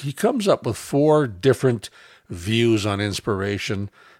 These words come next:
Uh, some are, and, and contradictory. So let's look at the first.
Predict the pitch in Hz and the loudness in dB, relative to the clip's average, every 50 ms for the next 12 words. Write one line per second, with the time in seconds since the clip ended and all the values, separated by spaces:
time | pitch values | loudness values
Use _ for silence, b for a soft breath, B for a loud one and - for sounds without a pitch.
0 | b b - - 107 104 104 104 107 107 110 120 117 - - - 147 139 139 135 | b b -10 -8 -8 -6 -6 -6 -6 -8 -8 -8 -8 -6 -4 0 0 0 0 0
1 | 131 107 110 120 - 123 120 117 117 131 135 113 107 113 - _ _ _ - - | -2 -2 -2 -4 -2 -4 -4 -4 -4 -2 -2 -2 -2 -4 -8 _ _ _ -2 0
2 | 165 151 - - 113 110 104 - - - 104 107 131 147 - b b b b b | 0 0 0 -2 -2 -4 -4 -4 -4 -6 -4 -4 -4 -4 -6 b b b b b
3 | b b b - - 254 320 302 - - 180 175 - - 143 - - 101 - - | b b b -8 -4 0 0 0 2 4 4 4 4 2 -4 -4 -4 -10 -8 -6
4 | 95 85 - - | -8 -8 -8 -8